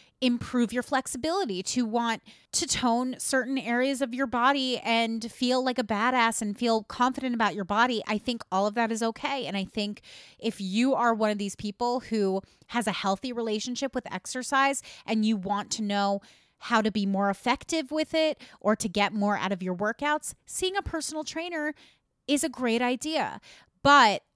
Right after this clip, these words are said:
we need to be very conscious of keeping a balance where we don't feel like we're obsessing over exercise and that we need to do it every day to feel okay,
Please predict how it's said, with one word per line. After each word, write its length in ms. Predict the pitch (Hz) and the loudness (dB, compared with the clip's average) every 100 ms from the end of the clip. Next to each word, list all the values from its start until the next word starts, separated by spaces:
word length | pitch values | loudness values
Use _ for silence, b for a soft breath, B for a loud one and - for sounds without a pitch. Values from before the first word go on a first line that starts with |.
| - | -6
we 200 | 220 233 | -2 0
need 360 | 240 269 285 | 0 2 0
to 160 | - 254 | 0 -2
be 180 | 214 240 | 0 0
very 280 | 214 214 208 | 2 0 0
conscious 880 | - - 277 285 - 202 190 - - | -6 -10 -8 -6 -4 -4 -4 -10 -4
of 440 | 208 196 190 180 - B B B B - | 0 4 2 0 -8 B B B B -2
keeping 380 | 285 277 320 | 0 2 0
a 60 | 302 | 0
balance 800 | 247 196 180 202 277 415 - - b b | 0 0 0 -4 -6 -6 -8 -10 b b
where 140 | 220 | 2
we 140 | 220 220 | 2 2
don't 320 | 233 220 - | 2 0 0
feel 200 | 226 214 | 0 2
like 260 | 208 190 | 2 2
we're 100 | 214 - | -2 -4
obsessing 880 | 196 - - - 233 - 208 185 170 | -4 -4 -6 0 0 2 -2 -2 -2
over 280 | 196 175 147 | -2 -2 -4
exercise 760 | 151 - - 156 175 87 - B B B | -6 -8 -8 -8 -8 -8 -12 B B B
and 480 | 214 202 185 180 180 - | 0 2 2 0 -4 -4
that 160 | 233 180 | -2 0
we 140 | 208 | 2
need 400 | 220 233 277 277 214 | 4 4 4 4 4
to 120 | 202 | 0
do 160 | 208 | 2
it 100 | 202 156 | 2 2
every 320 | 214 196 202 | -2 0 -2
day 260 | 190 208 | 2 2
to 140 | 185 190 | 2 -4
feel 300 | - 175 170 | -4 -4 -2
okay, 560 | 156 - 160 143 131 | -4 -6 -6 -4 -6